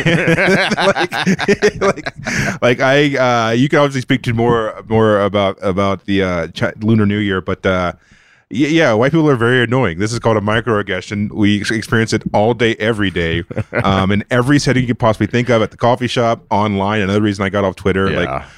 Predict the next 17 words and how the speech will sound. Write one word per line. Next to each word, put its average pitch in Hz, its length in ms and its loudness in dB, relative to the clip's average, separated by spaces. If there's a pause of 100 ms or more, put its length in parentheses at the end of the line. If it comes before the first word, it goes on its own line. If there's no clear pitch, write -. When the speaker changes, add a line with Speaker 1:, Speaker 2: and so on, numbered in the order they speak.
(140)
Speaker 1:
uh, 95 240 0
any, 170 500 2
any, 180 440 0 (140)
anytime 165 540 0
a 110 100 -2
black 107 300 -2
or 110 80 0
brown 107 220 0
person 101 500 0
logs 104 340 2
on 107 140 2
to 98 60 0
some 104 160 0
type 98 100 2
of 95 100 0
social 101 280 0
media, 90 360 0